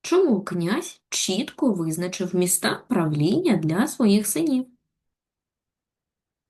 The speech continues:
Як ви гадаєте, а хто став наступником Ярослава Мудрого? Дійсно, наступником став найстарший син,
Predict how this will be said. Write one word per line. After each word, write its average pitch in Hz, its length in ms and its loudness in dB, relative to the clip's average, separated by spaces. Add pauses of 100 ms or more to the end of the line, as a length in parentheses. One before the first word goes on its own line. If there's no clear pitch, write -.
(560)
Як 285 240 0
ви 262 60 4
гадаєте, 208 640 2
а 185 120 -6
хто 277 280 -2
став 294 280 -2 (120)
наступником 233 1000 0 (120)
Ярослава 170 760 -4 (100)
Мудрого? 175 540 -6 (2500)
Дійсно, 190 440 4
наступником 254 760 0
став 214 560 0 (280)
найстарший 190 1500 0
син, 175 760 2